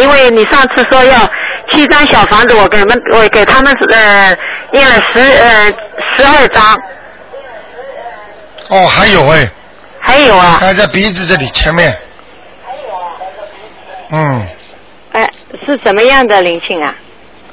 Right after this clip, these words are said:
Speaker 2: 啊，别去讲他了，好像像个老太太，嗯。
Speaker 1: 又老太太，上次是个小孩，现-，现在又老太太了。
Speaker 2: 啊，那就换了。
Speaker 1: 啊？
Speaker 2: 那就说明上次那个超度走了。
Speaker 1: 啊。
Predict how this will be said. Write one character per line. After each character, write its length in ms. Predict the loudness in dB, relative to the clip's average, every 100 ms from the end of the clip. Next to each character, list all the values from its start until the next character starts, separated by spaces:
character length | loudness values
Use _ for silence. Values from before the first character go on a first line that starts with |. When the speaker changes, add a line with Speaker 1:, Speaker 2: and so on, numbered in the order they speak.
| -16
Speaker 2:
啊， 640 | -8 -6 -6 -6 -8 -10 -12
别 160 | -12
去 140 | -8 -6
讲 240 | -6 -6 -6
他 200 | -2 -2
了， 260 | 0 -2 -4
好 140 | -4
像 180 | -2 0
像 200 | 0 0
个 80 | 0
老 200 | 0 -2
太 200 | -2 -2
太， 100 | -2 -6 -10 -18
嗯。 80 | -16 -10
Speaker 1:
又 100 | -2 0
老 160 | 0
太 140 | 0 -2
太， 80 | -2 -2
上 140 | -4
次 140 | -4 -6
是 80 | -2
个 100 | -2
小 140 | 0 -2
孩， 160 | -4
现-， 180 | -4 -4 -4
现 120 | -2
在 60 | 0
又 120 | 0
老 100 | 0 -2
太 160 | -2
太 60 | 2
了。 60 | 2
Speaker 2:
啊， 100 | 2
那 120 | 0
就 120 | -2
换 280 | -2 0 0
了。 120 | -4 -12 -20 -18 -2
Speaker 1:
啊？ 220 | 0 0 -4 -6
Speaker 2:
那 100 | -2
就 120 | -2
说 220 | 0 2 2
明 140 | 0
上 240 | 0 0 0
次 100 | 0
那 100 | -2
个 80 | -2
超 260 | -2 -2
度 140 | 0 0
走 200 | 0 0
了。 260 | 0 0 -4 -16 -4
Speaker 1:
啊。 360 | 0 2 2